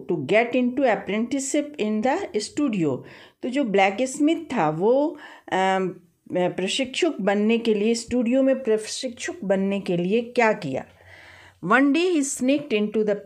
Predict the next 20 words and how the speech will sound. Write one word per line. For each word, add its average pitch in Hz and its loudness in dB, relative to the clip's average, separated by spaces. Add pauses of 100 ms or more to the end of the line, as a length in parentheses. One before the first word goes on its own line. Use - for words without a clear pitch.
painter's 185 0
studio 226 -2 (1400)
and 220 2
painted 233 0
a 294 0
fly 233 2
on 226 2
his 240 2
latest 180 0
panel, 127 -4 (720)
so 339 2
realistically 247 0
that 185 4 (100)
the 170 0 (160)
painter 185 2 (240)
tried 143 2 (180)
to 202 -4
sweat 262 -2
it। 123 -6 (720)
वो 247 4